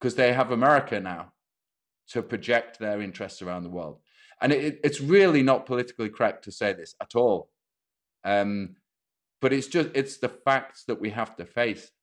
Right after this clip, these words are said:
And I think basically what this book tries to say a lot is it fits what we read in the New Testament. Everything's there in the New Testament.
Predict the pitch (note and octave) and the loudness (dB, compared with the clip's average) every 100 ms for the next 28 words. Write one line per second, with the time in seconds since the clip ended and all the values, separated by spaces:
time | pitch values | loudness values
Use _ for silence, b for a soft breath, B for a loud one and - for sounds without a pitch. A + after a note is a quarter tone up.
0 | _ A#2+ C3 - D#3+ E3+ - - D3+ D3+ | _ 0 0 0 0 -2 -4 2 2 2
1 | C3 A#2+ A#2+ C#3 C#3 - C#3+ - C3+ A2+ | -4 0 0 0 -2 0 0 0 -4 -4
2 | - G2+ A2 G#2 D3 C3 - G#2 - A#2+ | -4 -4 -2 0 4 4 2 -12 -12 -12
3 | - _ _ C#3 C3+ C#3 A2 B2 A#2 A2+ | -12 _ _ -4 0 -2 -2 0 0 0
4 | A2 G#2+ G#2+ G#2 C#3 C#3+ B2+ G2 - _ | -2 0 -2 0 -2 -2 -8 -10 -12 _
5 | _ _ _ _ _ _ _ _ _ _ | _ _ _ _ _ _ _ _ _ _
6 | _ A#2+ C#3+ D3 C#3 C#3+ C3+ B2 A2 G#2+ | _ 2 4 2 -2 -4 -2 2 2 0
7 | G#2+ G#2+ A#2+ C#3 - A2 | -4 -6 -4 -6 -6 -12